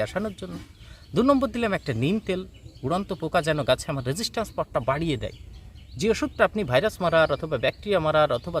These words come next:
ছত্রাক মারার জন্য দিচ্ছেন, তার সঙ্গে যদি ওটা মিশিয়ে দেন, তার রেজিস্ট্যান্স পাওয়ার অনেকটা বেড়ে যাবে। আপনার গাছে যে সমস্ত পোকাগুলো যদি ওষুধ দিতে দিতে সেই ওষুধের বিরুদ্ধে রেজিস্ট্যান্স পাওয়ার তৈরি করতে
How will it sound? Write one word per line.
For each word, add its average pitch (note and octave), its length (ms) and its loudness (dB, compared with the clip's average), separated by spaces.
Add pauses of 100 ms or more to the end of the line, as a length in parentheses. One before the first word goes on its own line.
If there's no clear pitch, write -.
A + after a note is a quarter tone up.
ছত্রাক G#3 380 -2
মারার D#3+ 220 0
জন্য B2+ 140 -4 (100)
দিচ্ছেন, C#3 320 -4 (480)
তার E3+ 180 4
সঙ্গে G#3 260 -2
যদি C3+ 140 -4
ওটা A#2+ 200 -2
মিশিয়ে F#3+ 340 -2
দেন, G#2 100 -2 (420)
তার B2+ 160 2
রেজিস্ট্যান্স C#3+ 440 -6
পাওয়ার A2+ 220 -4
অনেকটা G#3 340 -8
বেড়ে F2+ 220 -8
যাবে। - 140 -14 (1120)
আপনার C4 280 4
গাছে A3 240 2
যে A3+ 140 0
সমস্ত A#3 240 -2
পোকাগুলো G#3+ 420 0 (100)
যদি G3 200 -2
ওষুধ F#3+ 240 -8
দিতে F#3+ 240 -4
দিতে F#3 160 -6 (100)
সেই F3 140 -2 (260)
ওষুধের E3+ 360 -6
বিরুদ্ধে E3+ 260 -4
রেজিস্ট্যান্স C#3 520 -6
পাওয়ার D#3+ 140 -2 (120)
তৈরি G#3 280 -2
করতে - 320 -6